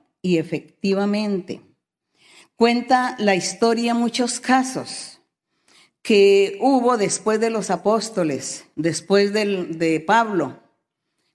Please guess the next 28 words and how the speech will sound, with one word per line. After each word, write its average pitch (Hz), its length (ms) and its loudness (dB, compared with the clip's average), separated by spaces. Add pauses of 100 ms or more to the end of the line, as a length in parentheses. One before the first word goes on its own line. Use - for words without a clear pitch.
Cuando 180 340 2
Dios 185 260 0
le 202 140 -2
reveló 175 360 -2
a 175 120 -4
Pablo, 208 360 0
le 185 140 -2
dijo 175 260 -2
que 190 140 -4
después 165 380 -4
de 202 80 -4
su 190 140 -4
muerte 175 500 -2 (280)
vendría 170 600 0
el 185 200 0
diablo 170 340 0
y 196 80 0
arremetería 165 800 -2
contra 196 340 -4
la 160 120 -2
iglesia 160 460 -2
y 185 60 -4
estaría 151 340 -4
destruyendo 170 720 -2
a 180 60 -6
todos 190 240 -2
los 180 180 -6
creyentes 170 760 -2